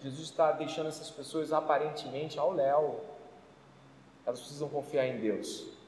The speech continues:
Elas precisam confiar que Deus sustenta o ministério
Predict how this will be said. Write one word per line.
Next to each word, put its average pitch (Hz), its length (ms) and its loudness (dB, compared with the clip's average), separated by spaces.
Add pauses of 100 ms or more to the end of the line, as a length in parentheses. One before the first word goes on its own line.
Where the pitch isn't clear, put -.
(600)
Elas 135 160 2
precisam 156 360 -2
confiar 151 720 4
que 160 160 -4
Deus 143 480 2
sustenta 143 840 0
o 143 40 -6
ministério 131 760 4